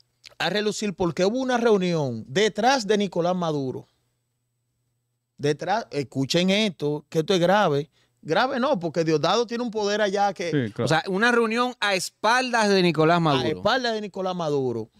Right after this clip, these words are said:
Speaker 1: Y atrapan a ese marín. Lo que esto le trae un nuevo problema gravísimo a Nicolás Maduro.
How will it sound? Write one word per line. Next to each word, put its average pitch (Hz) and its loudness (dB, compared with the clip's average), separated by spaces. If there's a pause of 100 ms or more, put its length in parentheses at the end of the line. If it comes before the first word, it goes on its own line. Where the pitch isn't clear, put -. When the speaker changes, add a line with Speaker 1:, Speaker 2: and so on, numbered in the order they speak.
(220)
Speaker 1:
Y 143 0
atrapan 165 0
a 151 2
ese 180 0
marín. 123 -4 (1700)
Lo 156 2
que 165 2
esto 208 -2
le 214 0
trae 196 2
un 185 -6
nuevo 208 2
problema 202 2 (680)
gravísimo 190 0
a 160 0
Nicolás 160 0
Maduro. 160 -2